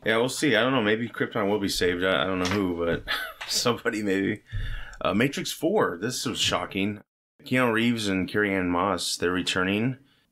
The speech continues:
Lena Wachowski will direct and write the movie. So it's to begin, uh, late twenty twenty.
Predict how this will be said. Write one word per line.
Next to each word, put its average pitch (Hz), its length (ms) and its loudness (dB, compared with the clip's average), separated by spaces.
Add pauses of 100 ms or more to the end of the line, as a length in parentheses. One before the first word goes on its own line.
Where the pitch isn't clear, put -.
(160)
Lena 98 540 2
Wachowski 101 800 -2 (140)
will 87 180 0
direct 90 400 -2
and 90 400 -4
write 85 440 -2 (120)
the 110 100 -8
movie. 143 400 -2 (520)
So 98 100 -2
it's 90 180 0
to - 80 -2
begin, 104 440 0
uh, 85 240 -2
late 95 340 -2
twenty 101 300 -4
twenty. 92 480 -4